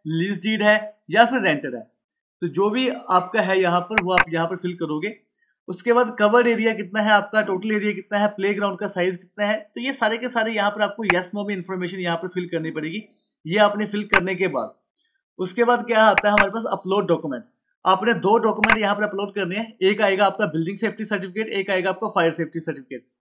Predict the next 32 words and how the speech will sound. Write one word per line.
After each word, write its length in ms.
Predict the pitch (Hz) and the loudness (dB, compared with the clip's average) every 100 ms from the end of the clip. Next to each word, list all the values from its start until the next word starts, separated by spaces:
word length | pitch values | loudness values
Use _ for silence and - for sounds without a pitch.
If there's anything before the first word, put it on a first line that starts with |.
| _ - | _ -6
इन 140 | 202 | -2
दोनों 260 | 170 202 247 | 0 2 2
documents 380 | 220 214 214 - | 0 -2 -8 -4
को 100 | 214 | -2
आपने 260 | 202 208 | -2 -2
यहाँ 220 | 185 170 | 0 0
पर 200 | - 143 | 0 -2
building 400 | 127 - 170 202 | -4 -2 -2 -2
safety 280 | 208 202 220 | -4 -4 -6
certificate 440 | 196 190 190 190 180 | -6 -4 -4 -6 -6
के 80 | |
ऊपर 180 | 196 196 | -6 -6
click 240 | 190 196 196 | -8 -8 -8
करके 220 | 190 214 | -6 -8
choose 320 | 220 190 185 | -8 -10 -4
file 160 | 202 196 | -2 -2
में 120 | 196 | -2
जाकर 280 | 180 175 214 | -2 -2 -4
submit 360 | 208 170 190 202 | -6 -4 -4 -4
कर 140 | 180 | -6
देना 200 | 170 185 | -2 0
आपने, 260 | 170 196 233 _ _ _ _ _ - | 0 -4 -10 _ _ _ _ _ -8
and 100 | 170 | -4
then 140 | 208 | -2
यहाँ 160 | 196 180 | 0 0
पर 120 | 185 | 0
वो 100 | 190 | -2
आपकी 220 | 185 190 | -2 -2
file 200 | 185 180 | -2 0
अपलोड 260 | 175 165 165 | 0 0 -2
हो 80 | 151 | -4
जाएगी। 280 | 127 113 | -6 -10